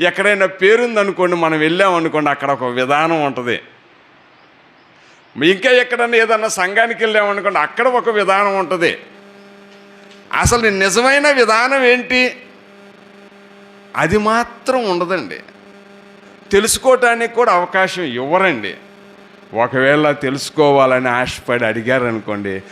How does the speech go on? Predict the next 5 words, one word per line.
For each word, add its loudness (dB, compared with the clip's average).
మీరు -2
సంఘంలో -2
ఉండరండి, -4
కన్ఫర్మ్ -2
అది. -8